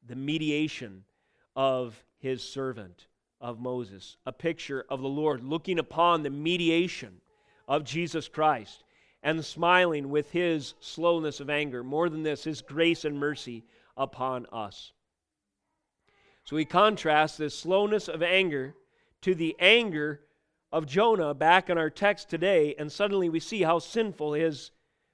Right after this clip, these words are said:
state of attitude, is, of heart really is. Consider how slow God's anger was to Jonah, to Nineveh, to Israel, and now read again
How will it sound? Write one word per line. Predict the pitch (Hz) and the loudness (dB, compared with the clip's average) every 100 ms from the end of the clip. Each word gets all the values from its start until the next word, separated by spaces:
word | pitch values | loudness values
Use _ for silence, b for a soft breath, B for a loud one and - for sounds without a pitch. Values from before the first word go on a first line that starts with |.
| _ | _
state | - - 208 208 185 | -20 2 6 6 6
of | 165 147 123 - | 4 4 0 6
attitude, | 180 202 - 151 139 | 8 8 4 -2 -6
is, | 127 | -8
of | - 143 | -6 -4
heart | - 175 156 | 2 2 2
really | 151 165 147 147 | -2 0 2 4
is. | 131 95 - _ _ _ _ _ _ _ _ _ _ - | 2 0 -14 _ _ _ _ _ _ _ _ _ _ -10
Consider | 160 170 202 | -4 0 6
how | 190 | 6
slow | 196 - 180 185 | 4 0 0 2
God's | 170 180 180 180 | 4 4 4 0
anger | 180 185 165 | 0 2 2
was | 160 - | 2 0
to | 139 | -10
Jonah, | 113 165 214 247 254 b b b | -2 2 4 2 0 b b b
to | 147 | -6
Nineveh, | 151 190 220 233 247 240 B - | 0 2 4 4 2 0 B -2
to | 190 233 | 0 2
Israel, | 247 165 160 165 160 | 2 2 2 2 0
and | 160 | -2
now | 160 180 196 185 | 4 8 8 8
read | 170 202 180 | 4 0 0
again | 151 190 165 156 | 2 2 2 0